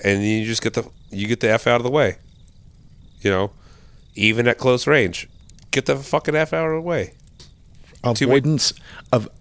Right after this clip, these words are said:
Speaker 2: uh, yeah, of course, we know that everybody knows that one of my hobbies that I do, and not just shoot, I don't just, you know, uh, tinker around with guns. I don't just ride motorcycles. I also do martial arts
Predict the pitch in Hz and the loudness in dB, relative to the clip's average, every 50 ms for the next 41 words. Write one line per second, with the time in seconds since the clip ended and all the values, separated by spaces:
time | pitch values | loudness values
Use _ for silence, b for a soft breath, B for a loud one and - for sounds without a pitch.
0 | - - 67 - - 82 - - - - - - - - - - - - - - | -12 -12 -12 -12 -12 -14 -16 -16 -20 -20 -20 -20 -20 -20 -20 -20 -20 -20 -20 -20
1 | - - - - - - - - - - - - - - - - - - - 127 | -20 -20 -20 -20 -20 -20 -20 -20 -20 -18 -12 -8 -8 -8 -8 -10 -8 -6 -6 -4
2 | - - 147 131 - - 147 123 127 123 120 110 113 110 - - - - - - | 0 2 2 2 4 4 2 4 4 4 4 4 4 2 2 -2 -8 -12 -14 -16
3 | - - - 127 110 127 110 117 110 104 101 101 98 101 92 - - 101 101 - | -14 -4 -2 0 0 2 2 4 2 4 4 4 2 2 0 0 0 0 0 -2
4 | - - - - - - 110 117 117 117 113 113 110 101 90 - 101 98 107 104 | -6 -16 -16 -16 -18 -10 -2 0 2 2 4 4 2 2 2 2 2 2 2 0
5 | 95 - 104 95 101 90 - 92 95 95 98 101 101 - - - 107 - - - | 0 0 -2 -2 -2 -2 -2 -2 -2 -2 -2 -2 -2 -2 0 0 0 2 2 2
6 | - 101 104 - - - 90 98 98 - - - 110 - - - - - - - | 2 0 0 -2 -4 -8 -6 -6 -8 -8 -4 -4 -6 -6 -6 -10 -18 -20 -14 -6
7 | 123 117 104 101 98 95 - B B B B B B B B B B B B B | -2 -2 0 0 -2 -4 -6 B B B B B B B B B B B B B
8 | B B B B B B B - - 120 110 110 104 - - 127 120 113 123 117 | B B B B B B B -4 0 2 2 2 2 2 2 2 2 4 4 2
9 | 101 101 104 104 101 98 101 101 - - 107 101 101 101 101 - 107 98 104 110 | 4 4 4 4 4 4 4 2 2 2 2 2 2 2 0 0 0 0 0 0
10 | - - 110 117 117 - - - - 110 107 101 98 95 107 120 139 139 110 - | -2 -2 -4 -4 -4 -4 -6 -8 -4 -2 -2 -2 -2 0 0 2 2 4 2 2
11 | - 98 92 - 101 95 107 98 101 107 101 - - 101 - 107 101 104 104 98 | 0 -2 -2 -2 -4 -4 -2 0 0 0 2 0 -2 0 -2 -2 -2 0 -2 -2
12 | - - 107 117 120 110 - - - - | 0 0 2 2 2 2 2 2 0 0